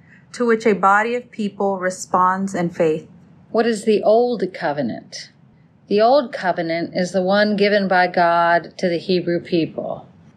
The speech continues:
Speaker 1: What did God promise them? God promised that they would be his people to bring all the nations of the world to him.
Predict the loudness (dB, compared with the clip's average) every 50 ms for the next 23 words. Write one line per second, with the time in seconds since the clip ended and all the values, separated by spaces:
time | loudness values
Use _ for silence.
0 | -20 -20 _ -20 -8 -2 0 2 2 2 0 -2 -4 -4 -2 0 2 4 2 2
1 | 0 -4 -2 0 2 2 2 0 -4 -10 -10 -8 -6 -6 -6 -6 -6 -10 -14 -18
2 | _ _ _ _ _ _ _ _ _ -2 2 2 2 2 0 0 2 2 2 2
3 | 0 -2 -2 -4 -8 -14 -18 -12 -6 -2 -2 -2 0 0 0 2 2 2 0 2
4 | 2 0 2 2 2 2 2 2 2 0 -4 -6 -4 -4 -2 0 0 0 0 0
5 | -2 -4 -2 0 2 2 2 2 0 2 2 4 4 4 2 0 -2 -2 -2 -2
6 | -4 -6 -6 -6 -4 -2 -2 -2 -2 -2 -2 0 0 0 2 2 2 2 0 0
7 | 0 0 0 0 0 0 0 0 0 0 -2 -4